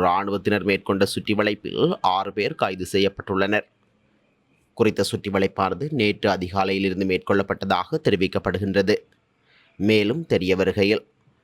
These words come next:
நாற்பது பேர் வரையான காவல்துறையினர் மற்றும் இராணுவத்தினர்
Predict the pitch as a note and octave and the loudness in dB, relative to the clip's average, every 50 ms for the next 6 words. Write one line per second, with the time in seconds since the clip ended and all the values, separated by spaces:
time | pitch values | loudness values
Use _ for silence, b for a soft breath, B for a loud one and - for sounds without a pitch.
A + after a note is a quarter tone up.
0 | _ _ _ - F#2+ G2 G2 G2 G#2 G2+ - _ G#2 G2 F#2 - G#2+ G2+ G2 F#2 | _ _ _ -4 -2 0 2 2 0 -2 -2 _ -2 -2 0 0 0 0 2 2
1 | F#2+ F#2 G2 F#2+ F#2+ F#2+ G2 G2 - - F#2 F2+ F2+ F#2 F2+ - G2 F#2 F#2+ F#2 | 2 2 2 2 0 0 -2 -4 -2 -2 -2 -2 -2 -4 -6 -4 0 0 0 2
2 | F#2 F#2+ C#3 D#3+ D3+ A2+ F#2+ - G2+ F#2+ F2+ F2+ F2+ F2 F#2 F#2+ G2 F#2+ G2 - | 0 0 -2 -2 -2 -2 -2 0 -2 0 0 2 0 0 0 -2 -4 -6 -6 -4
3 | - G#2 F2 - - | -2 -2 0 0 0